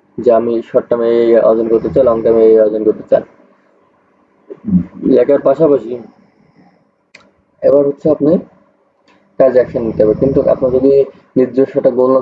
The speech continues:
থাকে যে আমি বিজনেস থেকে এই করব, তাহলে সেক্ষেত্রে কিন্তু বিজনেসে কিন্তু পারফরম্যান্সটা আপনি ভালোভাবে করতে পারবেন না, কারণ আপনার ups and downs আমাদের ন্যাচারাল একটা নিয়ম, আমাদের নিজেদের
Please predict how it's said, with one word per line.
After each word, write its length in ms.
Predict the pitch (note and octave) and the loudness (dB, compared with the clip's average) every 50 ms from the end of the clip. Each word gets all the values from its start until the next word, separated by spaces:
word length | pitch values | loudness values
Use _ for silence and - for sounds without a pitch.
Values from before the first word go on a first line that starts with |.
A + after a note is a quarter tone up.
| B2+ | 0
থাকে 160 | C#3+ C3+ C#3 C3+ A#2 | -2 0 0 0 2
যে 60 | A#2 B2 A#2+ | 2 2 2
আমি 100 | B2 B2 A#2 A#2+ | 2 0 0 0
বিজনেস 260 | A#2 A2+ B2 B2+ B2+ - | 0 0 0 -2 -2 -2
থেকে 140 | - C3+ C3+ | -2 0 2
এই 260 | B2+ C3 C#3 C#3+ C#3+ C#3 - | 2 2 4 2 2 2 0
করব, 180 | C3+ A#2+ A2 G#2+ A2 G#2+ | 0 0 2 0 2 2
তাহলে 200 | A#2 A#2 A#2 B2+ - - | 2 2 2 0 -4 -6
সেক্ষেত্রে 320 | C3 A#2 B2+ B2 - C3+ B2 | -2 -2 -2 -2 0 -2 -2
কিন্তু 160 | C3+ C3 C3+ C3+ A#2 A#2+ | 0 0 -2 -2 -2 0
বিজনেসে 360 | A#2+ A#2+ - C3 B2+ - C#3+ C#3 C3+ | -2 0 0 -2 -2 0 0 0 0
কিন্তু 140 | C#3+ C#3 C#3 - - | 0 -2 -2 -2 -2
পারফরম্যান্সটা 460 | A#2 A#2 A#2+ B2 C3 C3 - - - C#3 | -2 -2 0 2 0 0 0 0 -2 -2
আপনি 120 | C3+ C#3 C3 A#2+ - | 0 -2 -4 -4 -8
ভালোভাবে 420 | - B2 A#2+ A#2 B2 B2 C3 D#3 F#3 F#3+ - _ _ _ _ _ | -4 -2 0 2 2 0 0 -2 -2 -4 -8 _ _ _ _ _
করতে 200 | - D3+ - - D3 C3 | -4 -2 -2 0 0 2
পারবেন 240 | A2+ A2 A2 G#2+ G#2+ | 2 2 0 -2 -2
না, 60 | G#2+ G#2+ - | -4 -2 0
কারণ 160 | A#2+ C3 E3 G3 F#3+ - _ _ _ _ _ - - - A2 | 0 0 0 -2 -4 -6 _ _ _ _ _ -2 -2 -2 -2
আপনার 240 | - C#3+ B2 A#2+ A2+ G#2+ - - A#2 | 0 0 0 0 0 0 -2 0 0
ups 180 | B2 B2 - - - - - - - B2+ A#2+ | 0 -2 -4 -10 -20 -20 -20 -8 -4 -2 0
and 120 | A#2+ A#2+ A2+ A2 G#2 | 0 0 -4 -2 -2
downs 340 | A#2+ A2+ A#2 B2+ C3 C3 C3 - - - - | 0 0 2 0 0 -2 -6 -8 -10 -8 -4
আমাদের 340 | A#2+ A#2 A#2+ A#2 B2 B2 A#2 - - - - - - - - - _ _ _ _ _ _ _ _ _ _ _ _ _ _ _ - C3 - - - - - - - - B2+ | -2 0 0 2 0 0 -2 -2 -6 -10 -10 -12 -12 -12 -14 -18 _ _ _ _ _ _ _ _ _ _ _ _ _ _ _ -18 -18 -18 -18 -20 -20 -16 -14 -4 -2 0
ন্যাচারাল 460 | C3 C3 - D3+ C#3+ C#3 C#3+ C#3 C3+ C3 C3 | 0 0 0 0 0 2 2 2 2 0 0
একটা 240 | - - C3+ B2 | 0 -2 0 0
নিয়ম, 400 | A#2 A2 A2 A#2+ C3+ C3+ A#2 G2+ G2 G2 - _ _ - _ - | 0 -2 -2 0 2 2 0 0 -4 -10 -16 _ _ -16 _ -4
আমাদের 240 | A2 A2 A2 A2 G#2 G#2+ G#2+ - - _ _ _ _ _ _ _ _ - | -2 0 0 0 0 -2 -6 -8 -10 _ _ _ _ _ _ _ _ -2
নিজেদের 320 | A#2+ A#2+ A#2+ A2+ A#2 A#2 | 0 0 0 0 0 -2